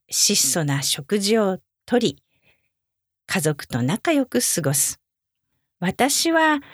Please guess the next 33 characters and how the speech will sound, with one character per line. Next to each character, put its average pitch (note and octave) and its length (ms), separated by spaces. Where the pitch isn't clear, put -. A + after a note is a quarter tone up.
日 F#3+ 120
本 B3+ 260
人 B3 240
の G#3 120
せ F#3 200
い D3+ 100
か、 D#3 260
贅 F#3+ 340
沢 G3+ 300
で D#3+ 160
華 F3+ 460
や C4+ 160
か G3 180
な D#3+ 160
生 G#3 260
活 A3 340
よ A#3+ 100
り、 F3+ 220
こ - 160
っ - 20
ち - 220
の C4+ 100
方 E4+ 220
が C#4 140
い C4+ 180
い - 40
な B3+ 300
と G3 260
憧 F#3 380
れ F3 120
ま F3 120
す - 160
ね。 F#3 320